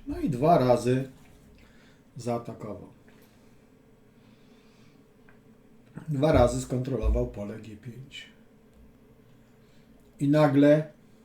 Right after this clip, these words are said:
jak grom z jasnego nieba, no trzeba było grać H cztery, oczywiście dopiero G pięć. Od razu G pięć.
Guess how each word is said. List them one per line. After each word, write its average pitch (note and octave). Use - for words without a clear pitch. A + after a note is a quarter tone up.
jak B2+
grom D3+
z G#2+
jasnego C3+
nieba, C3
no G3
trzeba G3
było F3+
grać F3
H E3+
cztery, C#3
oczywiście B2
dopiero B2+
G G2+
pięć. E2
Od B2
razu C#3
G A#2+
pięć. -